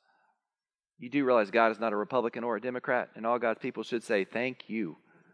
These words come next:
God is just. And while the government in this world will fail us, God never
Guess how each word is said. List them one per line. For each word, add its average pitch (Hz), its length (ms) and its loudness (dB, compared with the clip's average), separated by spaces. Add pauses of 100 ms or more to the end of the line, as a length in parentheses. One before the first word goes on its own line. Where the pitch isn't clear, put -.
(4000)
God 101 540 6 (640)
is 90 160 -8
just. 98 460 0 (1700)
And 110 80 -6
while 151 140 6
the 160 80 4
government 185 560 4
in 156 100 -6
this 160 180 -4
world 156 340 6
will 139 180 2 (180)
fail 180 380 8
us, 120 320 0 (120)
God 170 560 6 (300)
never 151 640 4